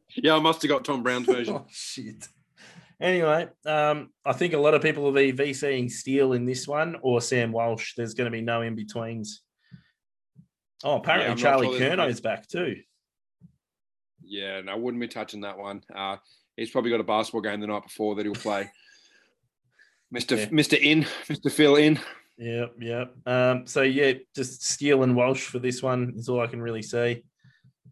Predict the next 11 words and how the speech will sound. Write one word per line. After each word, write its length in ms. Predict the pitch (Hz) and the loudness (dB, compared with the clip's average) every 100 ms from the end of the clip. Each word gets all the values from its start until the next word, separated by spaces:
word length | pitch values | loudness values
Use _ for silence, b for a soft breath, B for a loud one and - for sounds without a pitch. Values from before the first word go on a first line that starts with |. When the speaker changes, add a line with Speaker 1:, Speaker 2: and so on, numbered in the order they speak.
| _ _ - | _ _ -8
Speaker 1:
Maybe 380 | 196 196 175 156 | 2 6 8 10
Rowan 360 | 165 165 156 | 10 8 8
Marshall 380 | 151 151 160 160 | 6 6 4 2
is 80 | 139 | 2
a 40 | |
bit 140 | 139 147 | 4 6
of 60 | |
a 40 | 135 | 6
left 300 | 127 139 - | 6 4 2
field 380 | - 143 147 139 | 2 4 6 6
one. 300 | 143 196 | 4 2